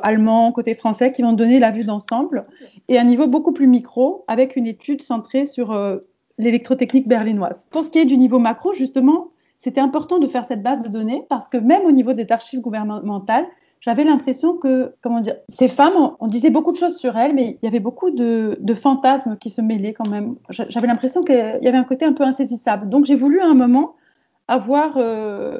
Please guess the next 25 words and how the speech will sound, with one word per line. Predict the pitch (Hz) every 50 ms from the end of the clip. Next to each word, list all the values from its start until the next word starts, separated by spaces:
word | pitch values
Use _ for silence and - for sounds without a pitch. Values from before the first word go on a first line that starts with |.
| - - _
quelque | - 285 285 311
chose | 311 320 311 311
de | - 285
solide, | 285 - 277 254 220 233 254 254
quelque | - 254 254
chose | - 285 269
de | - 262
très | 262 - - 277
carré. | 269 262 240 214 190 190 208 - 262 262
Et | - - 285
la | 294 277
base | 214 240 330 - 339
de | 233 240
données, | 190 220 202 220 262 285
c'était | 285 277 - 247
parfait | 208 - 233 240 - - 254 254
pour | 254 247 - -
ça. | - 190 208 - _ _ _ _ _ _ _ _
Ça | 233 233
m'a | 247 240
permis | 240 262 247 240 247 254 285 311 339 339 339 -
de, | 226 254 240 220 - -
de | 208 220
les | 240 233 240 240
connaître, | - 254 240 240 247 277 302 330 320 -